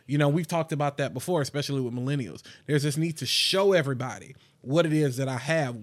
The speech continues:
And there's some good elements to that. There's some bad elements to that. But when it comes to love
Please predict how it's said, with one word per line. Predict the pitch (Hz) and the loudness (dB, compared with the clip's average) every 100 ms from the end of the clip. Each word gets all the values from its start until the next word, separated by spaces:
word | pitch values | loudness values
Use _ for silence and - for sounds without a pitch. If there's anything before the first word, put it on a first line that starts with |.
| - | -2
And | 147 | 2
there's | 160 151 | 2 2
some | 156 139 | 0 0
good | 139 - | 0 0
elements | 165 190 196 - | 0 -2 -2 -4
to | 190 | -2
that. | 190 180 - - - | -2 -4 -14 -20 -6
There's | 175 | -4
some | 175 147 | -2 -2
bad | 131 160 160 | 0 -2 -2
elements | 147 139 123 131 | -2 -4 -4 -8
to | 117 | -10
that. | 95 - _ _ 139 | -10 -12 _ _ 0
But | 170 | 2
when | 185 | 4
it | 165 135 | 2 -2
comes | 220 226 - | -4 -4 -4
to | 151 | -2
love | 139 151 220 208 143 127 | 0 4 6 6 6 2